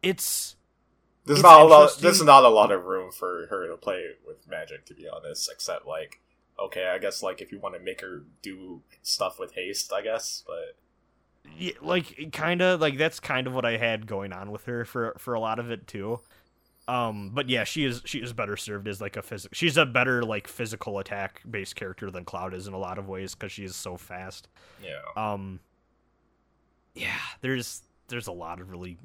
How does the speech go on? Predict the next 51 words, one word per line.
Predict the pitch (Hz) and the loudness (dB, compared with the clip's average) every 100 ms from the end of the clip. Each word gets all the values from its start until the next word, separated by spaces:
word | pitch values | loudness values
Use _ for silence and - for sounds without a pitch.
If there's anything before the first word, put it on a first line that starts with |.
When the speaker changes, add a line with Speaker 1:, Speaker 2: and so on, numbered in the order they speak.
| 101 | -12
Speaker 1:
good | 101 95 | -12 -12
shit. | - 104 101 - - - | -12 -12 -12 -16 -20 -4
For | 196 | 2
a | 175 | 6
while | 160 160 | 6 6
there, | 127 | 0
she | - | -4
was | 131 127 | -6 -6
my | 127 113 110 - | -6 -6 -6 -8
enemy | 117 117 117 | -8 -8 -8
skill | - - 123 120 120 117 | -10 -6 -4 -4 -6 -10
and | 110 107 101 | -10 -10 -10
steal | - 107 107 117 120 _ _ | -12 -10 -8 -8 -10 _ _
person. | 139 127 165 151 - _ - _ _ - | -10 -8 -8 -10 -18 _ -20 _ _ -6
Uh, | 113 110 | -4 -4
which, | - 180 - | -2 -4 -2
actually, | 196 139 | -2 -2
one | 139 165 | 0 0
minor | 131 120 110 | 0 -2 -6
gripe | 104 104 | -6 -8
I | 101 | -8
have | 104 101 | -8 -8
is | 104 | -6
I | 110 | -6
wish | 117 - | -6 -8
there's | 120 101 | -12 -10
more | 101 | -12
shit | 104 - 120 | -10 -12 -12
to | - | -10
steal | - - 95 104 | -10 -8 -10 -10
in | 113 | -8
this | 117 - | -10 -6
game. | 143 147 151 - 104 | -4 -4 -6 -12 -6
Speaker 2:
I | |
would, | 120 151 156 | 0 0 0
yeah, | 139 139 | 0 2
I | 98 104 | 2 0
wish | 127 - | -4 -4
there | 110 | -8
was | 104 | -6
more | 104 | -8
shit | 110 147 - | -6 -8 -8
to | 143 | -10
steal, | - 95 95 98 - _ | -8 -6 -6 -8 -14 _
and | 87 - - - - 113 | -12 -12 -16 -20 -16 -12
I | |
kinda | 120 107 92 | -8 -8 -8
wish | 90 | -10
there | 95 87 | -10 -10
was | 87 | -12
more | 90 85 82 | -12 -10 -10